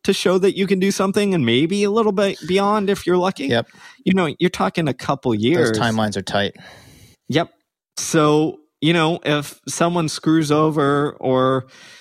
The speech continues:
Speaker 1: you know, ha-, isn't looking out for athlete A, it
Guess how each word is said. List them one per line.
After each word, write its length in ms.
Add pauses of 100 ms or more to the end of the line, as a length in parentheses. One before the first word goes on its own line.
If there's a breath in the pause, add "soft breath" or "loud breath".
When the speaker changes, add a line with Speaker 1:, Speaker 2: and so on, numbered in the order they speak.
(280 loud breath)
Speaker 1:
you 160
know, 340
ha-, 360
isn't 320
looking 320
out 260
for 440
athlete 420
A, 420
it 140